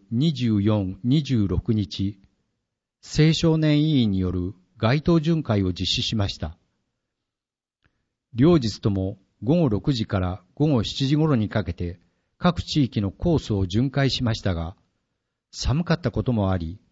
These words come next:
小中学生、高校生ともに姿は見られませんでした。巡回させていただいた店舗の皆さんにもご理解とご協力をいただきました。今後ともよろしくお願いいたします。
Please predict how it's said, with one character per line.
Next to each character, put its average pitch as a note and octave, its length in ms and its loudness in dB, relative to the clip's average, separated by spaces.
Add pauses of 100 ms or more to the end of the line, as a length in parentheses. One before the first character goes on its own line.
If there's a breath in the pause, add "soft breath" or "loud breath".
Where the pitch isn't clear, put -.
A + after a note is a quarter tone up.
(340)
小 D#3 380 2
中 D3+ 300 0
学 D3 220 -2
生、 G2 320 0 (140)
高 D3 260 2
校 D3 280 -2
生 G2 240 0
と - 140 -2
も A#2+ 140 0
に B2 280 -2
姿 C#3+ 420 -2
は F2 140 -2
見 F#2 120 0
ら C3 120 0
れ C#3+ 80 0
ま C#3 100 -2
せ B2+ 140 -2
ん G2 80 -2
で D2+ 80 -6
し - 120 -14
た。 - 160 -14 (1600)
巡 D3 260 2
回 D#3 220 -2
さ D3 180 -2
せ D3 120 -4
て C3+ 100 0
い C3 100 2
た C3+ 100 2
だ B2+ 120 4
い B2 100 0
た A#2+ 220 0
店 E3 320 0
舗 B2+ 140 -2
の G#2+ 100 0
皆 G#2 220 0
さ A2 140 -4
ん G2+ 80 -2
に F#2+ 80 0
も F2 280 -6 (160)
ご A2+ 100 0
理 D#3+ 100 2
解 G#2 220 0
と F#2+ 140 -2
ご F2+ 160 -2
協 D#3 200 2
力 D3 240 0
を B2 80 4
い A2 40 2
た A2+ 100 2
だ G#2 80 2
き - 80 -8
ま F#2 140 -2
し - 100 -12
た。 D#2 160 -10 (1200)
今 C#3 260 0
後 C3+ 100 2
と C3+ 120 -2
も A#2 400 0
よ G#2+ 140 2
ろ C3 100 4
し - 120 -4
く D3 160 0
お B2+ 80 4
願 A2+ 220 2
い G#2+ 40 0
い G2 40 -6
た G2+ 100 -2
し F2 140 -6
ま F2+ 120 -4
す。 - 200 -20